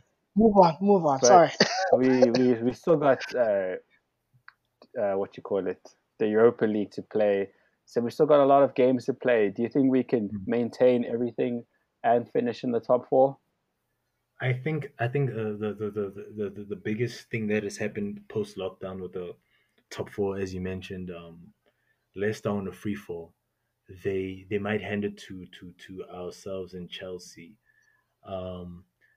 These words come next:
Speaker 3: but as for overtaking Chelsea, as you said, I think, um, I think Chelsea and United are on good form for both of us, and I think, I think the, the, the positive for United right now is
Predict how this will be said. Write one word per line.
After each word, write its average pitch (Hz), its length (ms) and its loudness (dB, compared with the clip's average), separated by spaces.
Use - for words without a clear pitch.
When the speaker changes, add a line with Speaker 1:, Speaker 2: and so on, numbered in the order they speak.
Speaker 3:
but 101 120 -6
as 107 260 -6
for 98 500 -2
overtaking 104 640 -6
Chelsea, 104 500 -8
as 104 160 -2
you 101 80 -12
said, 104 260 -4
I 95 140 -10
think, 110 420 -8
um, 90 440 -14
I 98 120 -6
think 120 340 -2
Chelsea 113 520 0
and 101 120 -4
United 95 440 -8
are 92 80 -6
on 92 300 -12
good 127 180 4
form 104 520 0
for 107 180 -10
both 101 300 -2
of 95 100 -6
us, 98 380 -8
and 95 320 -10
I - 80 -14
think, 113 260 -8
I - 60 -12
think 117 220 -6
the, 101 100 -4
the, 95 140 -12
the 90 140 -12
positive 113 460 -6
for 107 100 -6
United 98 460 -8
right 92 220 -6
now 92 280 -12
is 87 460 -18